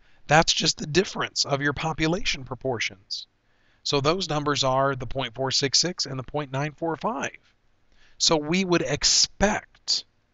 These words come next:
okay, this specific number is what we would expect to happen, but it's not necessarily gonna happen. There's always gonna be some variation going on. So we would expect a difference of forty-seven point nine percent.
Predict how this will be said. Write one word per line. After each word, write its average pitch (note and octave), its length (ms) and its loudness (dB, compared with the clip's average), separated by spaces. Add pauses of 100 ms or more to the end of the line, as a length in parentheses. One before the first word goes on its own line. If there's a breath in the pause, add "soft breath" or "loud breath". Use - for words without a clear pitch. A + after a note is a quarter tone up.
(380)
okay, A#2+ 280 -2 (540)
this E3 220 2
specific - 600 2
number A#2+ 260 -4
is A#2 100 -8
what B2 200 0
we C3 120 -2
would A#2+ 120 -4
expect - 760 0 (140)
to B2 100 -2
happen, G#2+ 400 -4 (1000)
but C3 100 6
it's - 120 4
not B2+ 160 4
necessarily C3+ 560 4
gonna G2+ 180 -6
happen. G2 320 -12 (160)
There's A#2+ 160 -6
always B2+ 180 0
gonna C3 160 0
be A#2+ 80 0
some B2+ 200 0
variation A#2 680 -2
going G2+ 240 -10
on. F#2+ 160 -20 (760 soft breath)
So - 140 -2
we D#3 140 6
would D#3+ 120 6
expect - 540 0
a C3+ 60 -4
difference A#2 520 -2
of B2+ 100 -6
forty-seven C#3 600 2
point B2 220 -10
nine G#2+ 200 -6
percent. A#2+ 420 -4